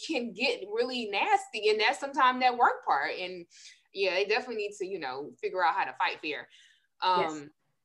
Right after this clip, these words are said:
Speaker 1: but yeah, so, so yeah, um, uh, any overall thoughts for you, Tiff?
Speaker 2: I think, um, well, shout out to Law Roach. He's a costume designer, and he was the costume designer on this particular film. So I was like, "Oh, okay, Law,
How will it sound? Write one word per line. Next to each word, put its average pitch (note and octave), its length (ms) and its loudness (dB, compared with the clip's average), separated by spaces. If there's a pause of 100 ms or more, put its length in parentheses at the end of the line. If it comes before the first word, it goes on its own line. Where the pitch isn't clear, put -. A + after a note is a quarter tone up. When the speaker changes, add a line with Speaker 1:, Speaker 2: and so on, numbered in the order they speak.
(100)
Speaker 1:
but E4 100 6
yeah, F#4 100 10
so, F#4 140 0
so A#3+ 120 2
yeah, E3+ 240 0
um, G3+ 240 4
uh, G3 260 4
any C4+ 140 -4
overall B3 400 4
thoughts A3 380 2
for F3 80 -6
you, F#3+ 260 -8
Tiff? F3+ 460 -4 (280)
Speaker 2:
I A3+ 200 0
think, B3+ 600 2
um, F#3 540 0
well, G3 340 2
shout G#3+ 300 0
out A3 220 2
to A3 80 -2
Law G3 340 4
Roach. G#3 440 2
He's G3+ 200 -4
a G3 60 -2
costume F#3+ 400 -2
designer, F3+ 420 -2
and F3 100 -2
he F3 60 -2
was F3 140 -4
the F3 80 -8
costume F3+ 420 -2
designer E3+ 500 -4
on F3 300 -12 (140)
this E3+ 300 -14 (680)
particular G3+ 320 -4
film. F3+ 340 -8
So - 100 -12
I - 60 -4
was - 80 -6
like, - 140 0
"Oh, D5+ 320 6
okay, D5 180 4
Law, C#5+ 400 8